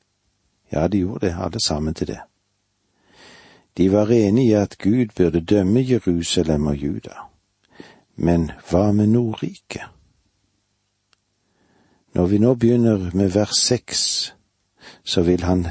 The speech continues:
tale og igjen til Nordriket. Betel er den by der kongen tilba, og denne profeten Amos,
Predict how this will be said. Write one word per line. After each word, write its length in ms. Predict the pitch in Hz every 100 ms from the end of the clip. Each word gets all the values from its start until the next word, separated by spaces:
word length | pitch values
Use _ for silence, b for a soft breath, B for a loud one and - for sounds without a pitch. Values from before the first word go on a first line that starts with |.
| -
tale 580 | - 101 82 85 101 90
og 300 | 95 82 -
igjen 420 | 107 87 92 110
til 200 | 101 127
Nordriket. 640 | 123 95 78 69 - - - _ _ _ _ _ _ _ _ _ _ _ B B B B _
Betel 580 | 95 123 110 - 87 71
er 160 | 71 90
den 220 | 92 90
by 200 | 85 98
der 180 | 90 82
kongen 460 | - 98 82 92
tilba, 440 | 98 101 110 - - - _ _ _ _ _ B B B
og 160 | - 87
denne 260 | 95 92
profeten 640 | 107 - 107 107 110 - 92
Amos, 720 | 95 110 92 67 - - -